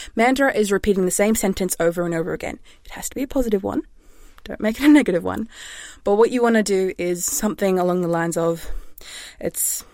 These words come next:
not for myself, it's for my customer." That's one that I, that's a general mantra I definitely use.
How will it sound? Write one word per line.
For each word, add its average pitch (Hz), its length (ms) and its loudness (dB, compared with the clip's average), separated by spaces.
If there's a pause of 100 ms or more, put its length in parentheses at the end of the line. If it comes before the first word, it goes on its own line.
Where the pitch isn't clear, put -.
(180)
not - 200 -4
for 208 80 -4
myself, 190 360 -2
it's 190 100 -8
for 185 100 -8
my 180 100 -6
customer." - 400 -14 (920)
That's 208 220 2
one 202 140 4
that 185 100 4
I, 180 180 2
that's 190 160 -2
a 190 40 -8
general 190 300 4
mantra 180 320 0
I 180 100 2
definitely 214 400 0
use. 302 320 2